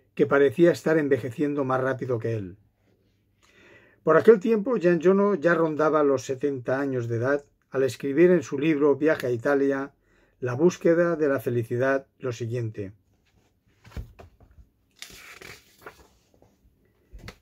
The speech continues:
Es obvio que estamos cambiando los tiempos. Tenemos que hacer nuestra valoración.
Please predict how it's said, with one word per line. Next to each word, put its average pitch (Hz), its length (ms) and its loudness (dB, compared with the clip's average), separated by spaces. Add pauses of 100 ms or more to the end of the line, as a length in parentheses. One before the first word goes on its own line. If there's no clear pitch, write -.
Es 185 180 6
obvio 202 460 6 (1600)
que 139 100 -8
estamos 196 760 -2
cambiando 156 760 -2 (1160)
los 120 240 -6
tiempos. 113 640 -6 (1500)
Tenemos 196 380 6
que 190 80 2
hacer 208 260 6
nuestra 190 380 4
valoración. 160 720 0